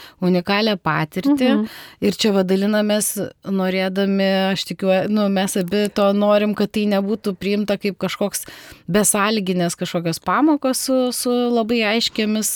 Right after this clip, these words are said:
Speaker 1: e, taisyklėmis, bet kaip ga-, na, kaip tokie, na, ka-, pa-, pa-, patirtinės kažkokios tai išvados, su kuriuo mes susidūrėm, remiantis, aišku, ir kažkokiais akademiniais
Speaker 2: Mhm.
Speaker 1: pa-, e,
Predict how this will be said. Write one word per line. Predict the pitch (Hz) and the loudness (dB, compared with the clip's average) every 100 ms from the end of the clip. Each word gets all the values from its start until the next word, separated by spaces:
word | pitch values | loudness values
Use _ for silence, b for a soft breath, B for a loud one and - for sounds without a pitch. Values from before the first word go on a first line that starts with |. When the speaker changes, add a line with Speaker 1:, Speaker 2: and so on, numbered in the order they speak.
| 214 | -4
Speaker 1:
e, | 208 208 208 208 185 - 214 | -4 -2 -2 -4 -4 -6 -6
taisyklėmis, | - 220 - 226 214 214 208 B B B B | -4 -4 -4 -4 -2 -2 -4 B B B B
bet | 185 208 208 | -4 -2 -2
kaip | - 220 190 | -4 -6 0
ga-, | 202 190 - | 2 2 0
na, | - 220 226 220 | -6 -6 -4 -4
kaip | 226 208 | -6 -4
tokie, | 214 208 233 220 214 214 208 175 b b - | -8 -4 -2 0 -2 -2 -4 -8 b b -10
na, | 185 196 - | -6 -6 -6
ka-, | - - | -10 -10
pa-, | - 226 | -4 -4
pa-, | 202 233 233 _ _ | 0 -2 -2 _ _
patirtinės | 240 240 233 202 - 262 262 240 233 | 0 2 -2 -2 0 4 6 6 4
kažkokios | - 214 - 214 202 196 | 0 -2 -2 -2 -2 -2
tai | 196 | -4
išvados, | 196 202 202 - | -2 0 -2 -4
su | |
kuriuo | 190 185 | -4 -2
mes | 180 180 | -2 -4
susidūrėm, | 175 - 160 202 233 214 B B | -8 -8 -6 -2 -2 -4 B B
remiantis, | 170 185 190 180 170 - | 0 2 2 0 -2 -2
aišku, | 180 170 - | -2 -2 -4
ir | 147 156 | -4 -4
kažkokiais | 156 - 160 165 - B B B - | -10 -10 -8 -8 -8 B B B -12
akademiniais | - 170 160 233 247 214 196 277 | -4 -2 0 2 2 0 -2 -2
Speaker 2:
Mhm. | 330 | 0
Speaker 1:
pa-, | 254 185 175 175 170 165 - | 2 2 0 -2 -2 -4 -4
e, | 180 | -4